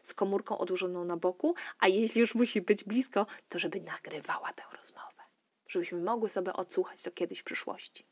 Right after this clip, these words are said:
Tak. I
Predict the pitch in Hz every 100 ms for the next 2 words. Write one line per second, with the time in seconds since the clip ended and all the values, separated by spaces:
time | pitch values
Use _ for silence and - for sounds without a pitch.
0 | - - _ - _ _ _ _ _ _
1 | _ _ _ _ _ _ - - - -
2 | - - _ _ _ _ _ - 233 226
3 | 370